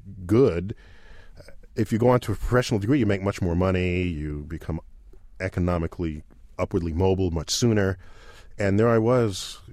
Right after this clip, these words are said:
you know, trying to get a P H D for the next six, seven years of my life, earning basic, practically minimum wage doing it. So, uh, it took ten years,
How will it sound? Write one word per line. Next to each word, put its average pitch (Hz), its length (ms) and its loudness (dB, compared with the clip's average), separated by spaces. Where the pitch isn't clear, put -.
you 95 80 -4
know, 90 120 -4
trying 95 260 -8
to 92 40 -4
get 92 120 -2
a - 40 -4
P 104 200 -2
H 90 160 -4
D 92 300 -2
for - 200 -10
the 78 100 -4
next - 340 -8
six, - 200 -8
seven 80 300 -4
years 80 260 -4
of 80 80 -4
my 73 120 -4
life, 80 440 -6
earning 80 320 -4
basic, 82 640 -10
practically 85 420 -4
minimum 82 340 0
wage 85 260 -2
doing 98 240 0
it. 67 100 -12
So, 117 540 4
uh, 101 280 -2
it 147 80 2
took 165 160 0
ten 131 240 0
years, - 320 -6